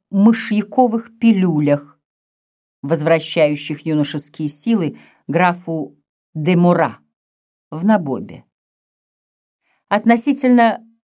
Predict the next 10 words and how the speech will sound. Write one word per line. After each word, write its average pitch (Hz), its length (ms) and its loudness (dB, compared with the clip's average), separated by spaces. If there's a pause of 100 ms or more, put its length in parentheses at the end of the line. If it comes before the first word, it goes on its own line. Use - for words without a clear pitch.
(340)
«выпустить 220 720 0
на 220 160 4
волю» 233 420 0 (300)
ей 233 240 4
вспоминается 247 680 2
одно 220 180 2
место 254 300 2
из 180 120 -2
«Волшебной 202 500 2
флейты». 156 720 -2